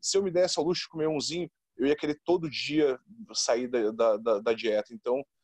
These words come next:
e, é, no começo, às vezes, se quiser radicalizar um pouco, eu não vejo problema nesse caso, porém, é muito individual, de pessoa pra pessoa.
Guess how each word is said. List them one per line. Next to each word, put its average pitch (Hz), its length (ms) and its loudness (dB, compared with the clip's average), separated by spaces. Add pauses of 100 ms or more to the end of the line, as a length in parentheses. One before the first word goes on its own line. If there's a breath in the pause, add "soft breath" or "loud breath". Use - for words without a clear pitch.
(260)
e, 123 220 2
é, 117 140 4 (300)
no 160 160 -4
começo, 165 480 0
às 135 100 -2
vezes, 160 240 -2 (380)
se - 200 -4
quiser 151 300 2
radicalizar 139 500 0
um 135 60 -2
pouco, - 360 -4
eu 160 200 0
não 160 180 0
vejo 147 320 -2
problema 131 420 0
nesse 120 220 -2
caso, 120 380 2 (100)
porém, 139 300 0 (380)
é 139 60 2
muito 156 420 -2
individual, 135 600 0
de 117 160 -10
pessoa - 360 -2
pra 147 120 -6
pessoa. 127 440 0